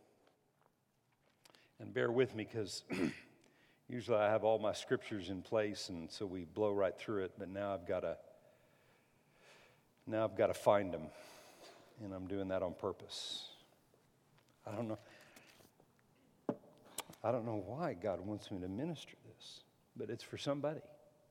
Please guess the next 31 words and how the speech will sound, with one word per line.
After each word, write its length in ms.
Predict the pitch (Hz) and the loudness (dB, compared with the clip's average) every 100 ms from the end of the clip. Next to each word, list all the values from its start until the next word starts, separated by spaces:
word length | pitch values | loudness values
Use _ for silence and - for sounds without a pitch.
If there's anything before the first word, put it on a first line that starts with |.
| _ 110 | _ -4
I 80 | |
don't, 160 | 123 - | -4 -2
I 40 | 131 | -4
don't 100 | 135 | -2
know, 220 | 123 - | -4 -4
I 100 | 127 | -4
don't 200 | 143 - | -4 -4
know 140 | 120 127 | -4 -2
why, 340 | 110 131 - - - - - - _ _ _ _ _ _ _ - | -2 -2 -4 -14 -20 -20 -20 -20 _ _ _ _ _ _ _ -8
but 100 | 107 | -6
it's 120 | 110 | -6
for 140 | - 104 | -8 -8
somebody, 500 | - 107 104 98 - - - _ _ _ _ _ _ - | -4 -2 -2 -2 -8 -20 -20 _ _ _ _ _ _ -10
or 60 | 98 | -4
maybe 280 | 92 101 101 | -2 0 -2
for 180 | 107 | 0
everybody, 420 | 98 85 76 78 - - - - _ _ - - | 0 0 -4 -10 -12 -20 -20 -20 _ _ -20 -18
or 80 | - | -6
maybe 200 | 110 113 | -4 -2
it's 120 | 90 | -4
for 120 | - 85 | -8 -6
me. 200 | 98 101 - - - - - - _ - - - | -6 -8 -16 -20 -20 -20 -20 -20 _ -20 -20 -4
Who 80 | 113 | -2
knows? 460 | 110 98 - - - - _ _ _ | 0 -2 -8 -18 -18 -20 _ _ _
You 100 | 110 | -2
just 200 | 107 92 | 0 0
do 120 | 95 107 | 2 2
what 80 | |
he 80 | 98 | 0
says. 420 | - 101 80 - - | -2 -4 -4 -10 -10
Amen? 300 | 101 120 | -4 -4